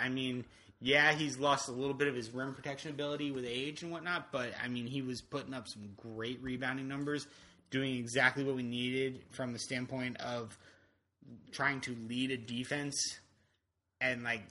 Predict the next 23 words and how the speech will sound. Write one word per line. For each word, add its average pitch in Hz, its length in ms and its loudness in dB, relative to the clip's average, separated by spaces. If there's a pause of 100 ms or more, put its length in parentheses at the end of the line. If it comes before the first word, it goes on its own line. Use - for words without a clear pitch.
(160)
being 139 280 0
that 123 200 2
quarterback, 143 600 4
which 127 180 -4
you 117 100 -4
want 117 420 -4
from 135 300 -4
a 120 100 -4
good 120 300 -4
defensive 123 440 -6
center. 135 420 -2 (1400)
Um, 120 480 2 (480)
unfortunately, 127 720 -2 (640)
the 131 60 -2
team 131 240 -2
shut 131 160 2
him 127 100 0
down 143 200 4
halfway 123 260 0
through 123 180 -4
the 117 80 -4
year, 139 160 4
but 110 280 -2